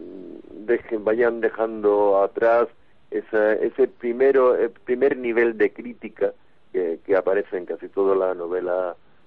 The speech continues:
negra y que pasen a, a ya a un segundo plano de, de actividad y, y, y de madurez a la hora de,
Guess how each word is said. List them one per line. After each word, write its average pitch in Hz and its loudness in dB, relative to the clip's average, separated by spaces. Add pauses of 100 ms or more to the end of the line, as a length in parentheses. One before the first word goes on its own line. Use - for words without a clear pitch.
(260)
negra 110 4
y 98 -4
que 95 -2
pasen 110 0
a, 92 2
a - -6 (140)
ya 104 0 (440)
a 92 -2
un 110 -2
segundo 107 2
plano 107 -2
de, 101 0
de 95 -6
actividad 101 0
y, 90 -2 (840)
y, 95 -4 (640)
y 90 -6
de 101 2
madurez 104 2 (480)
a 90 -6
la 90 -2
hora 101 2
de, 95 0